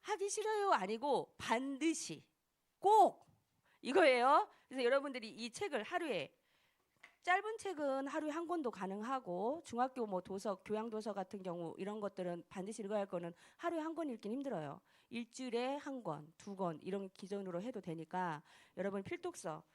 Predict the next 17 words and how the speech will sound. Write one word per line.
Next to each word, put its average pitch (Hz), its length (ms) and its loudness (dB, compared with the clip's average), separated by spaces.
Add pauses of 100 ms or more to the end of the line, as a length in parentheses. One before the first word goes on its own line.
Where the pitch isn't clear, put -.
(200)
딱 247 200 -4
선정해서 269 440 -4
새해가 302 440 -4
되었어요. 202 800 0 (220)
새해에 339 360 -2
맞는 190 540 -4
계획 185 260 -6
세우시고 277 720 -2 (220)
응답 233 260 -2
받아서 202 480 -4 (440)
하나님이 359 640 0
주시는 294 340 -2 (520)
보호자의 262 680 4
능력 277 340 -4
속으로 240 280 -6
들어가기 240 520 -8
바랍니다. 285 840 6